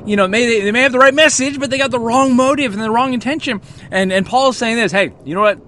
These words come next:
I'm glad. I'm glad the gospel's being preached." Whether in pretense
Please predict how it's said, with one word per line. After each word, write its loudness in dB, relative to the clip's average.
I'm -8
glad. 0
I'm -4
glad -2
the -8
gospel's -6
being -10
preached." -16
Whether 4
in 2
pretense -2